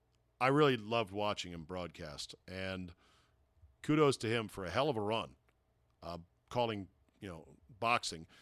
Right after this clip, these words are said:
He, of course, has done other stuff. I don't know what he's down to now in terms of broadcasting. He used to do some N F L stuff, but Jim Lampley,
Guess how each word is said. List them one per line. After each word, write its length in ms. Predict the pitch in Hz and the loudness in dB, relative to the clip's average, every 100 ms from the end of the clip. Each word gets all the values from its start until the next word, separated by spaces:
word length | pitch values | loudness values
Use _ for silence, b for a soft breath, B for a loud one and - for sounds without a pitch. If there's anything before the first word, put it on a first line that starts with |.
| b _ | b _
He, 140 | 139 | 0
of 120 | 143 | 0
course, 300 | - 180 170 | 4 6 6
has 140 | 139 113 | 4 4
done 200 | 131 123 | 2 4
other 200 | 156 156 | 2 2
stuff. 480 | - 95 92 - _ _ _ _ _ _ _ | -2 -4 -6 -12 _ _ _ _ _ _ _
I 80 | 127 | 2
don't 100 | 151 | 6
know 80 | |
what 120 | 147 139 | 6 4
he's 100 | 113 | 4
down 300 | 131 135 135 | 4 4 2
to 160 | 127 | -2
now 280 | 117 127 135 | 2 4 4
in 100 | 113 | 2
terms 280 | - 123 107 | -2 -4 -4
of 80 | 92 | -2
broadcasting. 840 | 117 139 - 98 92 - 95 101 - _ _ | 2 2 0 -4 -4 -6 -10 -12 -16 _ _
He 100 | 95 | -10
used 220 | 101 113 | -8 -8
to 60 | 113 | -6
do 120 | 113 | -4
some 160 | - 110 | -4 -4
N 120 | 113 | -4
F 100 | 110 | -2
L 160 | 113 | -4
stuff, 400 | 110 - 113 113 - b b b b - | -4 -4 -4 -6 -14 b b b b -6
but 220 | 110 101 - _ _ 104 | -4 -4 -8 _ _ -6
Jim 180 | 123 | -2
Lampley, 460 | 135 139 139 151 156 | 0 0 2 0 -2